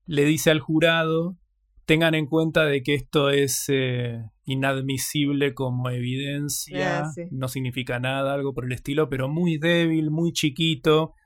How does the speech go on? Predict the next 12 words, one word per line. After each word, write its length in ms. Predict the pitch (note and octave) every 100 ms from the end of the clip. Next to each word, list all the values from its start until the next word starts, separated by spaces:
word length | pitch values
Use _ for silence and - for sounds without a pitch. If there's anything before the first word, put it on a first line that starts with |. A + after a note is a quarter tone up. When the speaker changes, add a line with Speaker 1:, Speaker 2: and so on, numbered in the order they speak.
| -
Speaker 1:
porque 180 | C3
me 80 | C#3+
parece 340 | C#3+ D#3+ F3 C#3+
que 80 |
se 120 | C3+ C#3
dio 200 | C#3+ C3+
cuenta 680 | D3 D3 C#3 D3+ D3+ D3+ - _ _
de 260 | - B2 B2
que 640 | C3 A#2 A#2 A2+ G#2+ G#2+ G#2+ _ _ _ -
no 180 | B2+
tenía 440 | - C3 C#3 C#3 B2+
sentido 760 | - - B2 B2 B2+ A#2+ A2